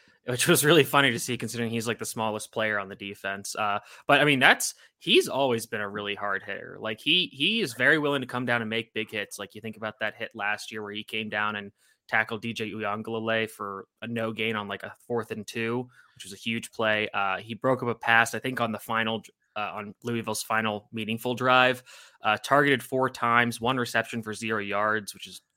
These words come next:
awesome. Um, yeah, I mean, great day for him, especially after, like you said, rough day against Florida State. So, I, I mean, it's hard, it's hard to say, like, exactly what he was doing, uh, in terms of, like, what he was doing well in, in the scheme without the all twenty-two.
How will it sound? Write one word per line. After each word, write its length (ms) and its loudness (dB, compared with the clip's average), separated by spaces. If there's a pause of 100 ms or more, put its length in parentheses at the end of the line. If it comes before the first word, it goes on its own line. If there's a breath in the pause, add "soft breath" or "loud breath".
awesome. 540 -4 (480 soft breath)
Um, 440 -4 (360)
yeah, 160 6
I 20 6
mean, 140 -2
great 260 2
day 140 2
for 100 -2
him, 140 0
especially 320 2
after, 200 -2
like 140 -4
you 80 -14
said, 220 -8
rough 240 -2
day 160 0
against 240 -6
Florida 260 -4
State. 320 -6
So, 300 -6 (340 soft breath)
I, 220 2
I 40 4
mean, 140 2
it's 180 -2
hard, 160 8
it's 100 2
hard 220 8
to 40 0
say, 280 2
like, 140 0
exactly 420 2
what 280 -2
he 100 -2
was 200 -4
doing, 500 -2
uh, 400 -2 (220)
in 100 -12
terms 200 -10
of, 40 -8
like, 100 -10 (240)
what 100 -6
he 20 -4
was 100 -8
doing 300 -6
well 320 2
in, 280 -6
in 120 -6
the 60 -4
scheme 320 -6
without 360 -6
the 100 -8
all 220 -4
twenty-two. 720 -8